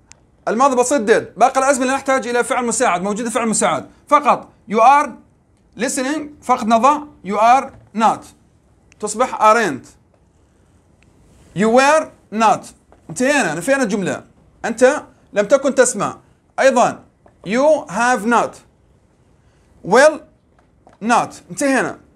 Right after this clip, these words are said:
إذا الفعل المساعد موجود باقي الأزمنة. إذا بهذا الشكل تكلمنا عن أهم ست أزمنة باللغة الإنجليزية. يجب عليك أن تتقنها بشكل ممتاز،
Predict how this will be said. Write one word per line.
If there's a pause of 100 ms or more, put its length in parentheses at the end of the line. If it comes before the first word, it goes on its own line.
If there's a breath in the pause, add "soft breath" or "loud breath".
(500)
إذا
الفعل
المساعد
موجود (380 soft breath)
باقي
الأزمنة. (680)
إذا
بهذا
الشكل
تكلمنا
عن
أهم
ست
أزمنة
باللغة
الإنجليزية. (420 soft breath)
يجب
عليك
أن
تتقنها (160)
بشكل (880 soft breath)
ممتاز،